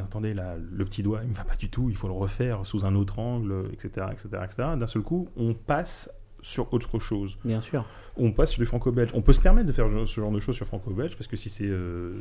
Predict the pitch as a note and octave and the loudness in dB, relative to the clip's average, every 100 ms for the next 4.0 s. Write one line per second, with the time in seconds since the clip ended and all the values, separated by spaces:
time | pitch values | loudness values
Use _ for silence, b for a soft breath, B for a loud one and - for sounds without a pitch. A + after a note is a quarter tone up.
0 | G#2+ - G2 - G2 A2+ A2 G2 G#2 F#2+ | -10 -8 -6 -4 -2 -2 -4 -2 0 2
1 | G2 G#2+ G#2 F#2+ F2 - G#2+ G#2+ G#2 F#2+ | 2 0 -2 -2 -2 -2 0 2 2 2
2 | F#2+ F2+ F#2 F#2 D3+ B2+ C#3+ A#2 - A#2+ | 2 0 -4 -4 -2 -2 -2 -4 -4 -4
3 | A2 A#2 - - - - A2 F#2+ F#2+ G#2 | -6 -8 -12 -18 -18 -6 -2 0 0 -4